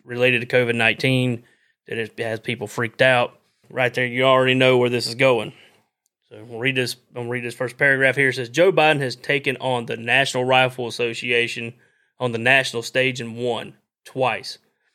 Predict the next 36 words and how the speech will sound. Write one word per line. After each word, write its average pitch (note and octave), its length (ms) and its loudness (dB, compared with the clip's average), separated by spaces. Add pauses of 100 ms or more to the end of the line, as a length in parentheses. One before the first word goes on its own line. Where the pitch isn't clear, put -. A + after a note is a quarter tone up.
(180)
In A2+ 140 -8
nineteen D3+ 340 0
ninety-three, D3+ 800 0
he B2+ 100 -12
shepherded B2+ 480 -2
through C3 140 0
Congress D#3+ 420 0
the - 120 -2
Brady E3+ 500 0
Handgun E3+ 640 0
Violence D#3 380 -2
Prevention D#3 720 -4
Act, A2+ 380 -4 (480)
which A#2+ 160 -8
established B2+ 720 0
background D#3 460 0
check E3+ 240 2
system E3+ 480 -2
that E3 160 -6
has B2+ 120 -8
since B2+ 240 -6
kept - 260 -2
more C3+ 180 0
than A2 160 -4
three E3 260 0
million E3+ 380 2
firearms C#3 520 2
out B2 160 -2
of A#2 100 -6
the A#2 80 -8
hands B2+ 180 -6
of A#2+ 100 -8
dam-, A2+ 380 -10
or B2 120 -8
dangerous A#2 420 -10
hands." C#3 420 0